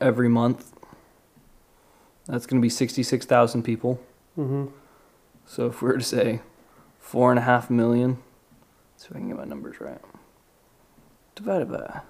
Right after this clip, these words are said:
Speaker 1: sixty-six thousand, uh, sixty, six hundred sixty-six. Math.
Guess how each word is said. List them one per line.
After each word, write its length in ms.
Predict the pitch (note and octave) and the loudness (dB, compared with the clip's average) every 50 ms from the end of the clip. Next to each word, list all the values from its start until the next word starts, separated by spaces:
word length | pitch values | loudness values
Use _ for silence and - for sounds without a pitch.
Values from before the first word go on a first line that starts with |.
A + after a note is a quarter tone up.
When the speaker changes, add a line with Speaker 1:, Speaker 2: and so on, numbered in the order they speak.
| - _ | -20 _
Speaker 1:
sixty-six 880 | - - - - - - - - - - - - - - - - - - - _ | -20 -20 -20 -20 -20 -20 -20 -20 -20 -18 -18 -20 -20 -20 -20 -20 -20 -20 -20 _
thousand, 600 | - - - - F3 E3+ D3 D3 C3+ C3+ C#3+ C#3+ - _ _ _ _ _ _ _ _ _ _ _ _ - - - | -20 -20 -18 -16 -16 -16 -14 -14 -12 -12 -12 -14 -16 _ _ _ _ _ _ _ _ _ _ _ _ -20 -20 -20
uh, 40 | D3 D3 C#3+ C#3+ C#3+ - | -18 -16 -16 -16 -16 -18
sixty, 680 | _ - - - - _ - - _ _ - A#3 A#3 B3+ - - | _ -20 -20 -20 -20 _ -20 -20 _ _ -8 -8 -8 -8 -12 -20
six 220 | - - - - | -18 -16 -14 -14
hundred 200 | - - - - | -12 -14 -14 -14
sixty-six. 400 | - - F#3 F3+ - - - - - - - - _ _ _ _ _ _ _ _ _ _ _ _ _ _ - _ _ - - - - - - - - - - - - - - _ | -10 -8 -8 -8 -8 -12 -20 -20 -20 -20 -20 -20 _ _ _ _ _ _ _ _ _ _ _ _ _ _ -20 _ _ -20 -20 -20 -20 -20 -20 -20 -20 -20 -20 -20 -20 -20 -20 _
Math. 640 | A2+ B2 C#3+ - - D#3 D3 - - - - - - | -4 0 2 2 2 2 0 -2 -6 -14 -18 -20 -20